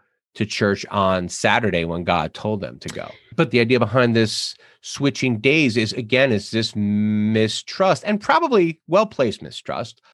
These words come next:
Like, they believe that Paul the apostle, who wrote a good chunk of the Bible, was working for the devil. And there's no evidence that he wasn't.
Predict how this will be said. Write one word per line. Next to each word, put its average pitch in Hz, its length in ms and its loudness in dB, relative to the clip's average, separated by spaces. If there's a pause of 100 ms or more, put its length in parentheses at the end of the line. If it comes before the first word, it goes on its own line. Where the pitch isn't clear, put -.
Like, 135 200 0
they 127 420 4
believe 123 560 0
that 107 440 2
Paul 110 420 2
the 139 120 -2
apostle, 107 560 -4
who 120 140 0
wrote 110 360 2 (140)
a 110 80 -4
good 110 300 0
chunk 104 260 -2
of 123 100 -4
the 147 80 0
Bible, 90 680 -2
was 113 380 2
working 104 400 -2
for 131 180 -6
the 147 100 -6
devil. 165 380 -4 (200)
And 180 220 0
there's 175 180 2
no 233 140 4
evidence 247 420 2
that 202 120 4
he 202 80 2
wasn't. 151 640 0